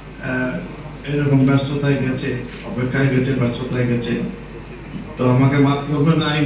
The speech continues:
wish I could stay here। আমি সেই জন্য প্রোগ্রাম দিয়েছিলাম যে এখানে থাকবো, বাগেরহাটে আরো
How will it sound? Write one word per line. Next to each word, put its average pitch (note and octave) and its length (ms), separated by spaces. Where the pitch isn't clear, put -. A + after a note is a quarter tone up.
wish F#3 180
I A#2+ 240
could B2 320
stay E3+ 340
here। B2 280
আমি C#3 160
সেই D3 180
জন্য D#3+ 220
প্রোগ্রাম D#3+ 360
দিয়েছিলাম D3 500
যে B2+ 100
এখানে C3+ 280
থাকবো, C#3+ 300
বাগেরহাটে C#3 680
আরো C#3+ 380